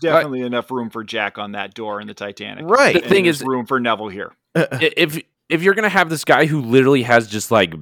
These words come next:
Speaker 1: b-, explosions, like, Michael Bay level explosions outside his house, if these Dark Seekers ever show up, which is sweet. I love how many fail safes this guy has.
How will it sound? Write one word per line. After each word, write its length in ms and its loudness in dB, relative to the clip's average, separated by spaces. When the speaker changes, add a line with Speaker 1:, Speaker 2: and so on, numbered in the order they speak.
Speaker 1:
b-, 120 4
explosions, 1080 4
like, 160 2
Michael 340 2
Bay 240 6
level 320 2
explosions 600 0
outside 360 0
his 140 -4
house, 440 0
if 140 -2
these 180 -4
Dark 220 4
Seekers 320 -6
ever 120 -2
show 140 -2
up, 100 -4
which 120 -2
is 100 -4
sweet. 300 -2
I 60 -4
love 380 6
how 520 6
many 520 0
fail 280 6
safes 300 -2
this 160 -10
guy 180 2
has. 320 -4